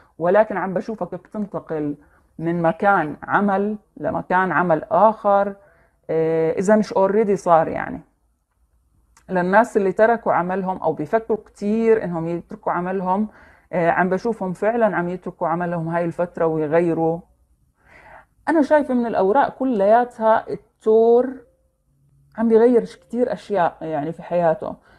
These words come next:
آه، عم بشوف سفر للناس اللي بتستنى سفر. في عدد كبير من ال-،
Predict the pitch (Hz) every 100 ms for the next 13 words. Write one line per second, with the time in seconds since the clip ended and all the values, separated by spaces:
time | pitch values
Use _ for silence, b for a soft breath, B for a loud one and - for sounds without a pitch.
0 | b b - 170 175 170 170 170 170 156
1 | 202 220 240 - 196 196 175 165 - _
2 | _ _ _ - 175 185 196 180 175 -
3 | - 190 190 170 196 196 170 170 - 190
4 | 180 - 165 190 202 185 180 170 180 170
5 | 170 165 160 156